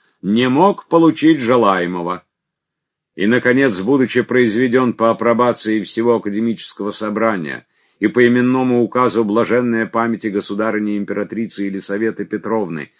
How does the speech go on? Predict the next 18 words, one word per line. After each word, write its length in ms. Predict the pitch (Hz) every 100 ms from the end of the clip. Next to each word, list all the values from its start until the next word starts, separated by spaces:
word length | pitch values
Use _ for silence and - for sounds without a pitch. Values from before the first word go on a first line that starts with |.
| _ _
за 180 | - 117
подписанием 960 | 131 - 127 - 131 127 117 107 95 _ -
собственной 1200 | - 135 160 - - 131 135 127 123 123 117 110
руки, 520 | 104 - 175 185 - _ _ _ _ _ _ -
получил 560 | 123 123 117 127 101
двора 460 | 90 87 90 95 120
повеление 760 | 143 156 165 170 175 170 170 -
и 120 | 170
сумму 580 | 165 - - 95 87 85
на 140 | 82 80
лабораторию 720 | 80 78 82 78 82 78 78
из 200 | 76 -
канцелярии 680 | - 90 - 85 80 76 76
отстроения 1000 | 76 - - 80 95 160 160 156 156 _ _ _ _ _
по 100 | 147
представлению 840 | 135 135 - 127 104 113 139 123
барона 380 | 101 85 95 101
Черкасова. 800 | 87 87 73 73 64 - - -